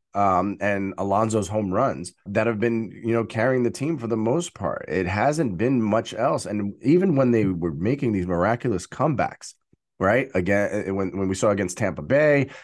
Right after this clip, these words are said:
and they, they, they found a way to just ride that wave, it was the bullpen that kept blowing these leads. Every time they got the lead, the bullpen would blow it on them. So it, it's, uh, one of those situations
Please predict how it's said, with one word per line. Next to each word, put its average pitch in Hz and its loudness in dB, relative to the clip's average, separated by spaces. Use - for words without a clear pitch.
and 95 -2
they, 87 0
they, 90 2
they 90 4
found 104 2
a 101 4
way 107 4
to 95 -2
just 92 -6
ride 110 2
that 95 2
wave, 117 2
it 123 -2
was 123 -2
the 107 0
bullpen 175 4
that 127 2
kept 135 2
blowing 170 4
these 135 4
leads. 269 6
Every 170 2
time 180 2
they 170 6
got 143 2
the 127 0
lead, 190 0
the 156 -4
bullpen 170 0
would 180 2
blow 208 2
it 196 2
on 120 0
them. - -12
So 143 2
it, 127 0
it's, 123 -6
uh, 123 -6
one 127 0
of 175 6
those - 2
situations 123 2